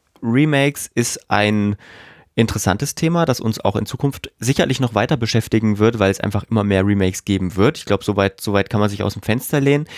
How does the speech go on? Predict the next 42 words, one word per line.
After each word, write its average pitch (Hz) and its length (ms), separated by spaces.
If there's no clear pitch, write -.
Was 95 280
ich 156 180
so 175 80
ein 160 80
bisschen 143 300
mitnehme 120 580
aus 101 280
der 98 120
Vorbereitung 117 840
auf - 180
diese 104 220
Folge 107 560
und 104 140
der 101 80
Produktion 113 480
dieser 131 200
Folge 110 280
ist, 107 200
dass 107 140
es 110 140
da 101 340
echt - 280
noch 143 160
so 143 100
ein 123 60
bisschen 123 260
mangelt 123 360
an 113 80
der 107 120
wissenschaftlichen 110 600
Auseinandersetzung. 104 840
Also 92 220
wenn 98 80
man 101 200
wirklich - 200
mal 107 120
was 104 120
dazu - 240
lesen 123 420
will, 95 220
sich 98 120
damit 98 280